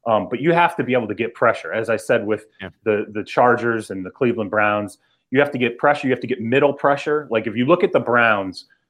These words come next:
Speaker 1: this season, one of the things they're doing really well on defense is, you know, you wanna talk about Myles Garrett and, oh, you know, hey, Jadeveon Clowney looks pretty good, but they've gotten some really,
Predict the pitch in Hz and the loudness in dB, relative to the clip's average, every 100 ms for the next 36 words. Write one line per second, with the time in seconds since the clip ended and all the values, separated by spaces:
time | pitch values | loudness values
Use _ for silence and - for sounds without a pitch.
0 | - 120 120 123 110 98 107 123 120 127 | -2 -2 -2 -6 -6 -4 -2 -2 -2 -4
1 | 113 110 101 113 113 107 110 101 104 98 | -4 -4 -6 -6 -4 0 0 2 0 -2
2 | 92 101 101 101 92 - - 107 98 - | -6 -12 -14 -12 -12 -12 -6 -4 -4 -10
3 | _ - 160 123 117 120 - 113 104 104 | _ -12 -4 0 2 2 2 2 2 0
4 | 110 101 - 101 101 101 120 107 107 107 | 0 -2 -4 -4 -4 -4 -2 -2 -2 -8
5 | 98 90 107 101 98 104 104 98 95 110 | -10 -8 -10 -10 -8 -8 -6 -8 -8 -6
6 | 113 98 - - 90 123 120 - _ _ | -4 -6 -12 -14 -6 0 0 -2 _ _
7 | _ _ - 139 151 156 131 151 - 156 | _ _ -2 2 4 2 2 0 0 -6
8 | - 120 104 110 135 143 139 135 135 | -2 -2 -2 0 2 2 0 -4 -8